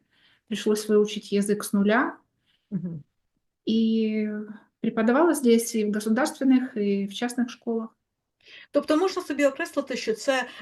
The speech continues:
Speaker 2: е, для вас життя було з певними труднощами, але воно було, ну, більш-менш спокійне, тому що не було війни, не було ситуації, коли потрібно, е, брати речі і тікати. Ви переїхали і намагались інтегруватись. І коли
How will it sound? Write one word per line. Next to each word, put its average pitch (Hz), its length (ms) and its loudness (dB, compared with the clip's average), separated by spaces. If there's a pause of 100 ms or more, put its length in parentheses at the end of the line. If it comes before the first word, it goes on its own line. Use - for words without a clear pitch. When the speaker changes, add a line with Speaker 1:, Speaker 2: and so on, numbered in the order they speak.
(100)
Speaker 2:
е, 202 400 4
для 202 160 -2
вас 226 320 -4
життя 220 400 -2
було 214 540 2
з - 100 -10
певними 220 380 0
труднощами, 262 680 2
але 220 260 0
воно 330 260 -4
було, 302 460 0 (300)
ну, 285 100 2
більш-менш 277 480 0
спокійне, 294 540 -2
тому 190 260 0
що 190 160 -2
не 190 80 0
було 254 260 -2
війни, 220 460 0 (220)
не 220 120 2
було 240 220 0
ситуації, 254 680 -4
коли 226 380 0 (180)
потрібно, 226 480 -2
е, 202 680 2
брати 226 420 0
речі 240 320 -2
і 190 100 -4
тікати. 202 480 0
Ви 311 220 0 (200)
переїхали 302 640 2
і - 100 -6
намагались 214 520 0
інтегруватись. 285 800 -2 (280)
І 294 360 4
коли 381 420 6